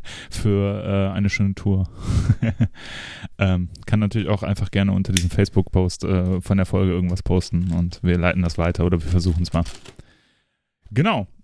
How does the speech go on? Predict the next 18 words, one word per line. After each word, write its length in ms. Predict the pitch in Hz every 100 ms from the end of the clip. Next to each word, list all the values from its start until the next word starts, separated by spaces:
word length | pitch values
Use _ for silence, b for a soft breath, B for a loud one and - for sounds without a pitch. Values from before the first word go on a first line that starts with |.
| -
Aber, 440 | - 147 160 147 -
äh, 80 | 127
du 140 | 123
hast 100 | 147
es 120 | 170
ja 80 | 139
grad 180 | 120 131
schon 160 | 131 117
fast 240 | 117 -
angekündigt, 580 | 127 120 - 101 95 -
ne? 180 | 139 151
Du 140 | 101
warst 240 | 113 139
ja 300 | 131 123 123 -
bis 300 | 104 110 -
vor 180 | - 120
kurzem, 320 | - 160 123
bis, 260 | 113 -